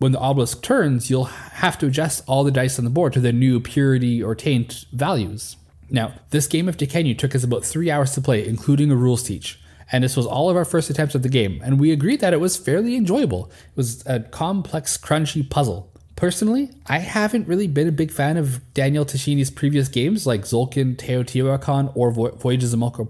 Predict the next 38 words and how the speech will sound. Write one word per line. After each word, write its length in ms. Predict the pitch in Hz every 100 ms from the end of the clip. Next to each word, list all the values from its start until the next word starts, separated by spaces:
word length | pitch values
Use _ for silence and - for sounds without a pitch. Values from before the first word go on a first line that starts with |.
| -
Marco 260 | 135 131 107
Polo. 420 | 190 165 101 - - _ -
I 80 | 131
enjoyed 400 | 202 185 196 196
Tekhenu 420 | 151 175 175 147
more 220 | 131 156
than 100 | 143
any 220 | 131 139
of 80 | 120
those, 320 | 139 107 98
but 400 | - 131 117 -
I'm 320 | 135 147 160 156
in 80 |
the 80 | 151
minority. 600 | 143 127 123 113 98 92 -
My 100 | 131
game 180 | 127 131
group 220 | 131 131
all 160 | 117 120
preferred 560 | - 131 127 110 107
Tzolk'in 420 | 127 123 123 120 107
or 40 |
Teotihuacan. 800 | - 123 110 127 113 107 98 95 - - - _ - - -
Tekhenu 500 | 151 226 320 175 120
is 240 | 131 127
also 440 | - 156 - 131 117
a 80 | 127
bit 180 | 147 160
more 100 | 170
complex 520 | - 175 139 131 -
than 100 | 131
any 160 | 127 143
of 60 |
those 160 | 143 127
games 180 | 131 117
I 80 |
just 180 | 107 104
mentioned. 400 | 123 113 101 95